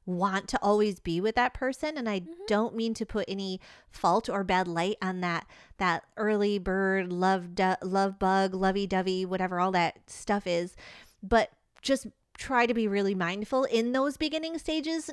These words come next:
Speaker 1: not to lose track of the things that have always been important to you prior to having this partner, and maintain those friendships.
Speaker 2: Yeah.
Speaker 1: Because they're going to help you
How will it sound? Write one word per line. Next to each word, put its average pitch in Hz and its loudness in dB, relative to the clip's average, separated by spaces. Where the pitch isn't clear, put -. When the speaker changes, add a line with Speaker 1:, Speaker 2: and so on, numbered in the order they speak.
Speaker 1:
not 339 2
to 254 -2
lose 233 0
track 208 0
of 196 2
the 220 2
things 233 2
that - 2
have 208 2
always 190 4
been 262 0
important 277 -6
to - -8
you 294 -6
prior 175 -4
to 254 -12
having 262 -4
this 294 -6
partner, 311 -6
and 240 0
maintain 247 -2
those 226 -2
friendships. - -8
Speaker 2:
Yeah. 190 -16
Speaker 1:
Because 240 0
they're 233 4
going 214 0
to 202 -4
help 208 0
you 170 -2